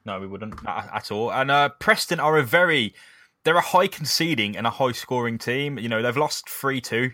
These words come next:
in the last two games, a t-, two, two, two, <laughs> two, two, two draws,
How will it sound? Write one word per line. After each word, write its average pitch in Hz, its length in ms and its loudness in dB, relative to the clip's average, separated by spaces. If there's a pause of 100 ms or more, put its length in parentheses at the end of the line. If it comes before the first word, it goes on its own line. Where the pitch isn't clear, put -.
(160)
in 110 40 -6
the 117 60 -2
last 117 240 -2
two 113 160 -2
games, 113 460 0 (280)
a 107 60 -10
t-, - 240 -6
two, 151 300 2
two, 135 260 2
two, 123 320 -2 (300)
<laughs> - 280 -16
two, 131 360 2 (180)
two, 123 260 -4
two 120 220 -4
draws, 110 540 -4